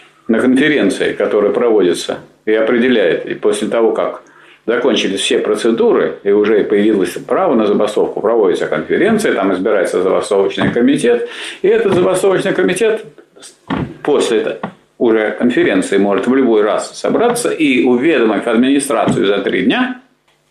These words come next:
после этого изменить форму забастовки, скажем, или шесть часов будем работать, или семь часов и так далее. То есть,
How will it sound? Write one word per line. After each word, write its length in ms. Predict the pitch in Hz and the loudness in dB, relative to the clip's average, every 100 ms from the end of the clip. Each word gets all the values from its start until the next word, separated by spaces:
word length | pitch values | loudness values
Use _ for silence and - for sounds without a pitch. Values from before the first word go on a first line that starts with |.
| _ - - - - - - _ _ _ _ _ | _ -4 -4 -10 -12 -12 -14 _ _ _ _ _
после 300 | - 90 135 | -4 -2 0
этого 380 | 220 123 87 - - - - - | 0 0 -2 -4 -16 -20 -20 -6
изменить 460 | 110 104 110 170 - | -2 0 2 0 0
форму 340 | - 123 113 | 0 2 2
забастовки, 600 | 92 90 - 87 - - - | 0 -2 -2 -4 -4 -10 -8
скажем, 340 | 92 90 90 - - - | -4 -2 -4 -8 -10 -2
или 200 | 185 117 | 0 0
шесть 340 | - 143 156 | 0 -2 -2
часов 360 | - 135 127 113 | -2 -2 0 0
будем 200 | 110 110 | 0 0
работать, 460 | 104 101 - 110 | 0 0 -2 -4
или 160 | 165 - | -2 -2
семь 260 | - 127 123 | 0 0 2
часов 400 | 123 104 101 - | 0 -2 -2 -2
и 60 | |
так 200 | 95 92 | -4 -4
далее. 240 | - 87 - - - - - - - | -4 -6 -8 -12 -8 -6 -4 -6 -6
То 160 | - 160 | -2 0
есть, 320 | 143 135 - | 0 -2 -6